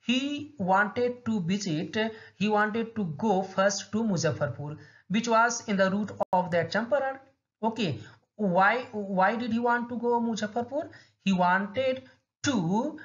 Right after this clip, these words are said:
obtain, to gain, collect more information about the problem and injustice, uh, about sharecroppers of Bihar or Champaran.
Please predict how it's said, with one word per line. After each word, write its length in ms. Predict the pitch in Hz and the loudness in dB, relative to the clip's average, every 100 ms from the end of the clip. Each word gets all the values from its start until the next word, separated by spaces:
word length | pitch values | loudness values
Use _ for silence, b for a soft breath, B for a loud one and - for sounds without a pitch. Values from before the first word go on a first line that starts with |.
| B B _ - | B B _ 2
obtain, 720 | 190 190 - 233 254 269 247 - | 2 2 -2 0 0 -2 -8 -8
to 420 | 220 196 190 185 135 | -2 0 0 -2 -2
gain, 460 | 202 233 254 254 247 | -2 0 0 -2 -6
collect 480 | - 185 196 202 - | -2 0 0 -2 -2
more 380 | 185 170 220 247 | 0 2 2 2
information 840 | 233 196 185 190 190 - 202 202 202 | 0 -2 0 0 -2 -2 -2 -2 -4
about 500 | 180 160 165 170 175 | -4 0 2 2 0
the 120 | 170 165 | -2 -2
problem 800 | - 196 196 226 233 240 240 - - | -2 0 0 0 -2 -2 -4 -10 -4
and 180 | 160 160 | -4 -2
injustice, 720 | 175 160 156 - 226 247 - - B B _ | 0 0 0 -2 -2 -2 -6 -10 B B _
uh, 340 | 185 180 170 175 - _ | 2 4 2 0 -8 _
about 400 | 170 175 254 285 320 339 B B | 2 4 4 2 -2 -2 B B
sharecroppers 800 | - - 190 185 190 190 233 226 | -8 -2 0 2 2 2 0 -2
of 340 | - 180 175 156 | 0 2 2 0
Bihar 440 | 147 165 160 208 - _ _ _ - | 0 2 2 0 -6 _ _ _ 0
or 220 | 180 - B B | 2 2 B B
Champaran. 460 | 185 151 135 135 | -2 0 -2 -4